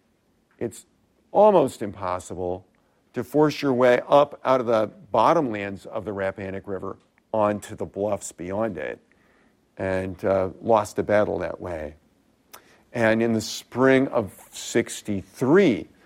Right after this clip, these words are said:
Joseph Hooker with the Army of the Potomac tried going around Fredericksburg that way, and that didn't work all that well either. It, it maybe could have,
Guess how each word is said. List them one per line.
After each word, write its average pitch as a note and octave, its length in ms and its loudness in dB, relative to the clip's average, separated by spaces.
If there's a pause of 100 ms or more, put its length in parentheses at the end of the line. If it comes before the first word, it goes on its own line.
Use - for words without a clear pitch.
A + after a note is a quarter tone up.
(300)
Joseph G#2+ 460 0
Hooker E3+ 340 4
with A2+ 140 -2
the A2 100 -6
Army G#2 160 -4
of F#2+ 100 -8
the G2 60 -16
Potomac G2 380 -6 (240)
tried G#2+ 340 0
going A#2 260 2
around C#3 460 4
Fredericksburg F#2+ 800 -4
that F#3 260 6
way, B2+ 360 2 (540)
and C3+ 160 -4
that C#3+ 200 2
didn't C#3 200 -2
work A2 220 -2
all G2+ 120 2
that G2 200 -2
well F2 500 -4 (140)
either. C#3+ 320 0 (240)
It, A2 180 -4 (160)
it G#2+ 120 -8 (100)
maybe A2+ 240 -4
could G#3 280 2
have, - 300 -4